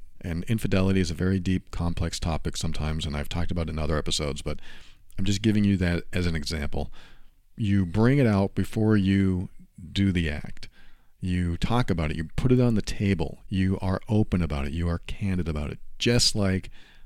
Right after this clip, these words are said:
the person who wrote here, they had an open,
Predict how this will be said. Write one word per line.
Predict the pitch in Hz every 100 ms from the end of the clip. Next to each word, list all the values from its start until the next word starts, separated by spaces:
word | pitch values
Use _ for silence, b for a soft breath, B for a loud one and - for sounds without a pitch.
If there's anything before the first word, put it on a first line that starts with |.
| b
the | -
person | 104 90 90
who | 90
wrote | 85 -
here, | 156 110 95 95 B B B B B B - - 104
they | 101
had | 104 95
an | 87
open, | - 110 - 120 120